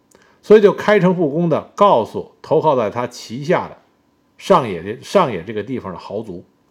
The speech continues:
让他们自己决定去留。但是因为这些人一直觉得龙川一益对他们很不错，所以这些人呢，都没有背叛龙川一益，都愿意和他共同进退。那么龙川一益这个时候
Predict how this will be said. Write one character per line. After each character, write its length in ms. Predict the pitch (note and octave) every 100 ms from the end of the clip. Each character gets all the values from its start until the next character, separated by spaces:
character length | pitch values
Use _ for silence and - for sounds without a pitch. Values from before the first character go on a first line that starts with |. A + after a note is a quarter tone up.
| _ _ _ _
让 180 | - G#3+
他 80 | G3
们 120 | A#3
自 200 | A#3+ A3
己 280 | G#2+ F#2 F#2+
决 160 | A#2+ C#3
定 120 | C#3
去 200 | - A2
留。 240 | D#2+ F#2+ _ _ _ _ _ _ _ _ _ _ _ _ _ _ -
但 180 | B3+
是 80 | A#3
因 140 | B3+ B3+
为 60 |
这 140 | B3 G#3
些 120 | G3+
人 380 | D#3+ C3 E3 - _ -
一 140 | F#3+
直 140 | D#3+ E3
觉 140 | C#3+
得 100 | D3
龙 160 | A#2+ C3
川 180 | C#3 C#3+
一 140 | C#3+
益 80 | B2+
对 160 | B2
他 80 | G#2+
们 100 | A#2
很 200 | G#2 D#2
不 100 | -
错， 340 | - D3 - _ _ _
所 160 | - E3+
以 40 |
这 200 | E3 G3+
些 100 | D#3+
人 160 | C#3+ A#2+
呢， 160 | B2 - _ _
都 160 | A#3 A#3
没 140 | E3+
有 80 | F2
背 240 | - D3+
叛 200 | - F#2
龙 140 | E2+ F#2
川 180 | F#2
一 40 | F2
益， 160 | F#2 _ _ _ _
都 200 | - G#3
愿 220 | A3+ F3 G#2+
意 20 |
和 200 | - G#2+
他 320 | B2 B2+ - _ _ _ _ _ _ _ _ _ _ - _ _ _
共 180 | C4+ A#3+
同 180 | A#2+ A#2+
进 200 | C#3 G#2+
退。 180 | A#2 - _ _ _ _ _ _ _ D4
那 60 |
么 60 | D4
龙 140 | B3+
川 220 | C4 C#4+ C#4
一 60 |
益 80 | C4
这 160 | E4 D#4
个 80 |
时 160 | C#3 G2+
候 340 | G#2+ G2 -